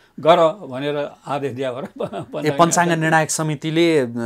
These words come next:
Speaker 2: कोटी होमका लागि यो उपयुक्त समय भनेको होइन?
Speaker 1: हो, भनेको होइन।
Speaker 2: भनेको होइन।
Speaker 1: पञ्चाङ्ग निर्णायक समितिले त्यो जुन सत्ताइस, अट्ठाइस गते कहिले सुरु गरेका छन् यिनीहरूले,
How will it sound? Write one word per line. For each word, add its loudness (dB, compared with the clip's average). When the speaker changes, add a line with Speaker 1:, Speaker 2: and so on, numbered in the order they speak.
Speaker 2:
कोटी 0
होमका 0
लागि 0
यो 2
उपयुक्त 0
समय -2
भनेको -2
होइन? -4
Speaker 1:
हो, -10
भनेको -4
होइन। -2
Speaker 2:
भनेको -2
होइन। 2
Speaker 1:
पञ्चाङ्ग 0
निर्णायक -2
समितिले -4
त्यो -4
जुन -6
सत्ताइस, -8
अट्ठाइस -6
गते -6
कहिले -6
सुरु -4
गरेका -2
छन् -12
यिनीहरूले, -8